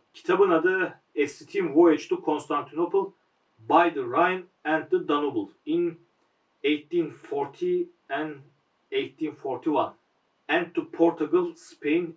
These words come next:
eighteen thirty-nine. Yani buharlı vapurla Ren ve Tuna üzerinden İstanbul'a seyahat bin sekiz yüz kırk kırk bir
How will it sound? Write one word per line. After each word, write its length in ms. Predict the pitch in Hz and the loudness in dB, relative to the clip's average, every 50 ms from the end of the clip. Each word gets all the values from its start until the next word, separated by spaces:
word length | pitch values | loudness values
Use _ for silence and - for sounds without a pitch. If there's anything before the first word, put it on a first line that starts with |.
| _ | _
eighteen 560 | - 135 135 131 - _ 160 160 165 165 156 - _ _ - | -6 -6 -6 -8 -8 _ -2 -2 -2 -2 -6 -10 _ _ -10
thirty-nine. 520 | - - - - - 156 143 123 110 98 104 | -6 -6 -6 -6 -6 -6 -6 -6 -6 -6 -4
Yani 340 | 117 139 139 160 120 117 120 | -2 0 0 0 0 -4 -8
buharlı 420 | 131 120 - 143 151 156 156 147 | -6 -4 0 2 4 4 4 2
vapurla 600 | - - - - - 120 117 131 160 170 170 - _ _ _ _ - | 2 -2 -4 -6 -8 -8 -2 0 0 0 0 -2 _ _ _ _ -6
Ren 220 | 131 151 156 151 139 | -2 -2 -2 0 -2
ve 120 | 131 123 | -4 -6
Tuna 260 | - - 165 156 143 | -6 -4 -4 -2 -2
üzerinden 500 | 131 117 117 120 117 127 131 143 139 - - - | -4 -4 -6 -8 -8 -8 -8 -10 -10 -12 -14 -20
İstanbul'a 560 | 120 - - - 151 135 120 123 135 170 170 | -20 -12 -4 -2 -2 -2 0 0 -2 -2 -2
seyahat 460 | - - 135 131 127 113 - - - | -2 -4 -4 -4 -2 -2 -4 -6 -10
bin 100 | 127 127 | -16 -14
sekiz 300 | 120 - 143 135 - 123 | -12 -12 -14 -14 -14 -16
yüz 180 | 120 113 - - | -18 -18 -18 -16
kırk 280 | - - 147 - - | -12 -12 -12 -12 -12
kırk 280 | - - 131 - - - | -12 -12 -12 -10 -2 0
bir 200 | 190 185 - | 0 0 0